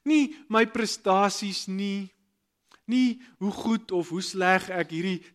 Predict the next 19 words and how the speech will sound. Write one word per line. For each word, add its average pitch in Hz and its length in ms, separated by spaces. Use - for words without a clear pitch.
ding 175 220
van 190 180
die 170 80
lewe 180 440
regkry 165 680
nie. 165 220
Nie 269 400
of 233 220
ek - 280
iets 208 200
beteken 240 680
deur 196 220
al 185 100
my 196 160
werk 156 500
nie. 202 220
God - 240
sien 262 320
my. 175 280